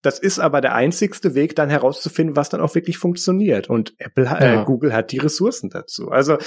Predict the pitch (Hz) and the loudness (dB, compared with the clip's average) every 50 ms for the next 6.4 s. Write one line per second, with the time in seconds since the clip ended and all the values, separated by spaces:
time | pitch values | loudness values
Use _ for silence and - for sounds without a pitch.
0 | - - 185 156 151 - - 165 - - 262 - - - - - - 202 208 202 | -8 0 0 0 0 2 -2 -2 0 0 0 2 2 0 0 0 -2 -2 -2 0
1 | - 156 131 135 - - 147 135 131 - - 135 113 101 98 104 117 123 - 180 | 0 0 0 0 0 0 0 -2 -2 0 0 0 2 2 0 -2 -4 -2 0 0
2 | 196 - - 185 175 160 170 - 170 180 170 156 151 139 131 127 117 135 180 - | 0 2 2 2 2 4 4 2 2 2 2 2 2 2 2 2 2 0 0 0
3 | 185 170 170 165 - 170 156 160 151 151 151 156 - - - 120 123 127 127 127 | 2 0 0 0 -2 -2 0 0 2 2 0 -2 -2 -4 -4 0 0 0 2 2
4 | 127 143 147 - 143 131 131 123 120 123 123 127 123 - 135 127 - 131 120 - | 0 0 -2 0 0 0 0 0 -2 -2 -2 -2 0 2 0 0 0 -2 -6 -6
5 | 117 113 117 113 120 147 151 160 156 - - 151 151 151 - 131 113 120 120 117 | -2 0 2 2 2 2 2 0 -2 -2 -2 -2 -2 0 0 0 2 4 4 4
6 | 113 110 - 113 110 110 - | 2 0 0 -2 -2 -2 -2